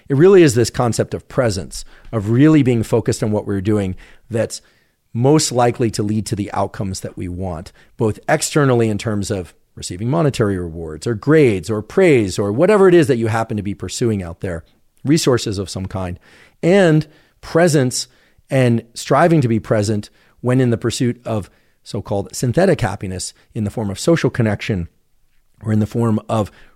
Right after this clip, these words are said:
really focusing on the choice that you've made and making the best of that choice,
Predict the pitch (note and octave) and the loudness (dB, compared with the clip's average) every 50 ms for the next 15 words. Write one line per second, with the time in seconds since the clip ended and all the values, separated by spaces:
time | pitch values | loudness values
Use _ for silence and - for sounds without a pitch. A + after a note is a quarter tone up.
0 | _ - E3 F3+ F#3 F3 E3 C#3+ A#2+ - - _ _ - - D#3+ D#3 D3 - C#3+ | _ -6 0 2 4 4 6 4 4 0 -4 _ _ -6 2 2 2 4 4 0
1 | - D3+ C#3 B2+ A#2 A2 G#2 - - D3+ C#3 B2+ - - D3 A#2 A#2+ A2+ A2 A#2 | 2 2 2 2 2 2 0 2 2 4 4 4 2 0 -2 0 2 2 2 4
2 | A#2+ A#2+ A#2 G#2+ G#2+ G#2 G#2+ A2+ G#2+ - A2+ G#2 G2 G2 F2+ F2+ - C#3 D3+ - | 4 4 2 2 2 2 0 0 0 0 -2 0 0 -2 -2 0 0 2 0 0
3 | - - G#2 F2+ G2 F2 D#2+ - - - G#2 E2+ E2+ A2+ - - - | 0 -4 -4 -4 -4 -8 -8 -10 -10 -8 -8 -6 -6 -6 -8 -8 -12